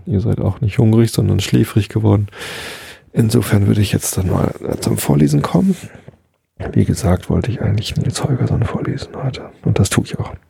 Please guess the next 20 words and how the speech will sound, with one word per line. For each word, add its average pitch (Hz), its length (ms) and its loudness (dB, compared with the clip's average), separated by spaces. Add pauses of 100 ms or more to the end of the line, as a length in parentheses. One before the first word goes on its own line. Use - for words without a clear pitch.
(1000)
Genau, 87 300 0
die 95 120 -4
Stelle 95 320 2
war, 87 140 2
glaub 90 280 2
ich, - 400 0
ähm, 92 380 4 (100)
hier 92 500 2 (120)
beim 92 320 4 (180)
Lockvogel. 92 720 0 (200)
Kapitel - 380 0
achtzehn 95 480 0
zwei, 98 480 2
der 92 140 -2
Lockvogel. 107 560 -4 (1300)
Also 87 300 0
Augen 87 300 0
zu 135 340 2 (1300)
und 85 300 0
zugehört. - 540 -4